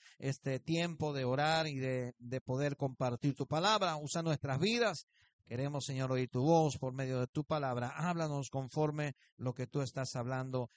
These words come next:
a nuestras vidas siempre. En el nombre de Jesús de Nazaret. Amén y amén. Vamos a abrir nuestra Biblia en Job capítulo veintidós, versículo veintiocho. Y empezando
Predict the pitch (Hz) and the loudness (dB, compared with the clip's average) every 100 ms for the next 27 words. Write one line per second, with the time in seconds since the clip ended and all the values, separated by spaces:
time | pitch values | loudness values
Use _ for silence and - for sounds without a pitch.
0 | _ 120 127 120 123 110 131 143 131 113 | _ -6 -4 -4 -4 -2 0 2 0 -2
1 | 143 131 120 123 107 - 127 147 160 165 | -2 -2 -2 -4 -4 -8 -4 0 0 4
2 | 202 214 208 202 - 143 139 - 156 147 | 4 4 -2 -2 -4 -2 -2 -2 -4 -2
3 | 147 139 - 143 120 120 110 - _ _ | -2 -2 -2 -4 -2 -4 -6 -12 _ _
4 | 147 160 151 143 160 160 151 143 _ 147 | 0 2 2 2 2 2 -2 -10 _ -4
5 | 156 151 - 156 165 202 208 117 - _ | -2 -4 -2 0 2 4 2 0 -8 _
6 | _ _ _ _ _ _ _ _ - - | _ _ _ _ _ _ _ _ -20 -6
7 | 185 233 214 196 202 190 - 170 185 185 | 0 2 4 4 2 0 0 2 2 2
8 | 175 160 190 185 170 156 170 175 165 151 | -2 0 0 0 -2 -6 -2 0 0 0
9 | 139 147 160 160 135 127 151 151 139 131 | 0 2 4 4 2 -2 -4 -2 0 -2
10 | 120 120 110 101 - - _ _ _ _ | -2 0 0 -2 -8 -16 _ _ _ _
11 | _ _ 143 156 151 147 _ _ 139 156 | _ _ -6 -4 -4 -8 _ _ -6 -4
12 | 143 180 180 170 151 | 0 0 2 0 0